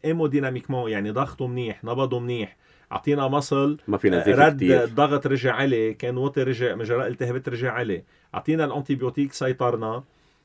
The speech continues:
Speaker 1: عامل خراج، يمكن خراج صغير من بال-، بال-، بالأشعة التداخلية، الراديولوجيا انترفنسيونيل، نقدر نسحب هالكوليكسيون، خاصة إذا أكبر من كاتر سنتيمتر. بس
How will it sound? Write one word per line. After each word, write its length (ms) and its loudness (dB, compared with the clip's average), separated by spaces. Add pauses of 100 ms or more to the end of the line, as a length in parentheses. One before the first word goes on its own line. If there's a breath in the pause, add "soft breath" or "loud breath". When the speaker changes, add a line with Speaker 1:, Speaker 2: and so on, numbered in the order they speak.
Speaker 1:
عامل 360 2
خراج، 500 4
يمكن 500 -2
خراج 420 0
صغير 440 0 (360)
من 260 -2
بال-، 420 0
بال-، 240 0
بالأشعة 540 -2
التداخلية، 640 0
الراديولوجيا 500 0
انترفنسيونيل، 760 -4 (300 soft breath)
نقدر 320 2
نسحب 340 -2
هالكوليكسيون، 640 -4
خاصة 480 -6
إذا 220 -6
أكبر 240 -2
من 140 -6
كاتر 240 -4
سنتيمتر. 540 -8 (680 soft breath)
بس 340 -6